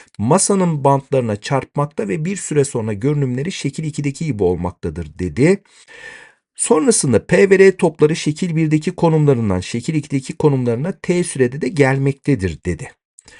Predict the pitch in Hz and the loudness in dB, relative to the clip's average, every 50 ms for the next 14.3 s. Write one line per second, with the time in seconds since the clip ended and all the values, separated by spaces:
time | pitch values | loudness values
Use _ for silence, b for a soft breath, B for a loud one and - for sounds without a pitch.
0 | B B B B B B - 254 262 135 101 71 - _ _ _ _ 165 180 180 | B B B B B B -6 -2 0 0 0 -2 -4 _ _ _ _ 2 2 2
1 | 160 185 196 170 202 247 - - 220 202 180 160 147 123 113 110 101 101 123 151 | 2 0 -4 -6 -8 -10 2 4 4 6 6 4 2 2 2 2 0 0 -2 -2
2 | 175 185 170 147 120 113 104 104 - - 156 131 107 107 - - - 151 165 160 | -2 -2 -2 -2 0 0 0 0 0 -4 -4 -4 -4 -4 -4 -8 -10 -10 -6 -6
3 | 151 120 - _ _ _ - 110 127 123 123 - _ 135 131 - - 147 156 156 | -6 -8 -8 _ _ _ -8 -4 -4 -4 -4 -6 _ -10 -8 -2 -2 -2 -2 -2
4 | 135 120 117 113 - 101 90 - _ 90 85 85 85 95 117 143 151 151 - - | -4 -6 -6 -6 -6 -8 -8 -6 _ -8 -6 -6 -4 -2 0 0 0 0 -2 -10
5 | - - 101 87 78 - - - - _ _ _ 98 101 98 95 113 120 156 165 | -12 -10 -10 -10 -10 -12 -14 -18 -20 _ _ _ -16 -16 -8 -4 0 0 0 0
6 | 156 - - - - 73 87 127 160 156 - - _ _ _ - 101 98 87 92 | -2 -4 -8 -6 -6 -6 -6 -6 -8 -8 -12 -20 _ _ _ -10 -10 -8 -6 -6
7 | 95 87 90 - - 85 82 82 82 80 78 82 78 71 71 73 101 127 170 196 | -6 -6 -8 -10 -10 -10 -8 -8 -8 -8 -8 -8 -8 -10 -8 -6 -4 -2 -2 -2
8 | 196 B B B B B B B B - 208 196 180 156 156 - 113 101 87 90 | -2 B B B B B B B B -6 -2 -2 -2 -2 -2 -4 -4 -4 -4 -4
9 | 85 87 95 147 170 165 - _ _ _ _ - 165 156 120 95 95 - _ - | -6 -6 -6 -6 -8 -8 -12 _ _ _ _ -2 -2 -2 -2 -4 -8 -10 _ -8
10 | - 147 156 123 113 117 135 139 120 117 135 139 113 113 117 113 101 98 95 85 | -6 -2 -2 0 0 0 -2 -2 -2 -4 -6 -6 -2 -2 -2 -2 0 -2 -2 -2
11 | 78 76 - 67 65 67 - - 62 - - - _ B B B B B B B | -4 -4 -6 -8 -10 -10 -12 -14 -14 -14 -16 -18 _ B B B B B B B
12 | B B B B 120 113 135 175 180 185 185 185 202 196 - 185 165 151 131 117 | B B B B -6 -2 0 2 2 2 2 0 -2 0 0 2 2 2 2 2
13 | 107 95 - - - 170 170 180 170 151 143 139 135 127 143 143 135 110 87 76 | 0 -2 -2 -2 -4 0 0 0 2 2 0 0 2 2 2 4 4 4 2 2
14 | 98 127 156 180 175 - | 2 2 4 2 0 -4